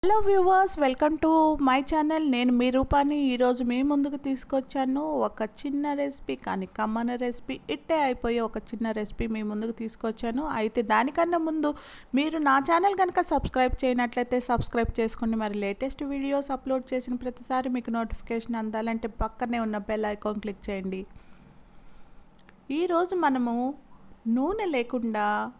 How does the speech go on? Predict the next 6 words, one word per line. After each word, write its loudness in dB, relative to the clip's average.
ఈ 0
కార్న్స్‌ని, -2
వడియాల్ని 0
ఎలా 2
వేయించుకోవాలో -4
చూద్దాము. -6